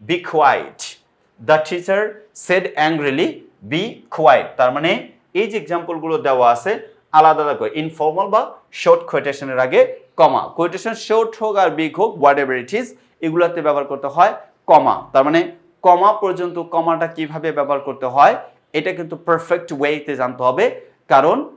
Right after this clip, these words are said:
ট্যাগ কোয়েশ-, আহ, sorry to say, I mean পাংচুয়েশনের ক্ষেত্রে আপনি যখন কোয়েশ্চেন সলিউশন করতে যাবেন দেখবেন কমার ব্যবহার অ্যাভেলেবল, অর্থাৎ কমার ব্যবহার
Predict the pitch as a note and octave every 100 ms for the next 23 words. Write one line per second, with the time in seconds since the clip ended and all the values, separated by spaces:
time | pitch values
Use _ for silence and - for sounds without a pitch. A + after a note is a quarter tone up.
0 | _ _ E3+ E3+ - F3 F3 C3 - E3
1 | E3+ E3 - D3+ - - _ - D3 D#3
2 | C#3+ F3 F3+ E3 G3 G#3 A#3 G#3+ E3 B2
3 | B2 B2 - _ - D3 D#3+ E3+ F3+ -
4 | D3+ D3+ E3+ E3+ D3+ D3 D3 C#3 B2 B2
5 | B2 B2+ A#3 C4+ - _ B2+ D3 D#3 -
6 | F3 D#3 E3+ D#3 D#3 C#3+ D3 D3+ C3+ -
7 | C3+ C#3+ C3+ B2+ G#2+ - - C3 D#3 D#3
8 | D#3 D#3 C#3+ C#3 C#3 C#3 C3+ C3+